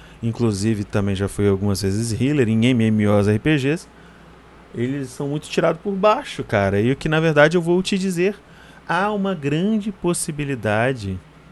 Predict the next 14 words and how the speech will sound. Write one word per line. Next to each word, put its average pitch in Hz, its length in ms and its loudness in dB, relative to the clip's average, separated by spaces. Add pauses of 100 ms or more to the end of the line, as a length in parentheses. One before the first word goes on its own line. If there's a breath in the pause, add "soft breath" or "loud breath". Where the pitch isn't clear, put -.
(540)
de 110 200 -2
um 123 80 2
tanker 139 640 0 (180)
acabar 117 800 2 (600)
com 120 240 -2
um 135 500 -6 (180)
D 131 80 -2
P 156 120 -4
S. 117 260 0
Vai 147 100 4
demorar 208 360 6
muito, 202 420 4 (160)
muito, 214 720 -10 (500)
muito 208 260 -10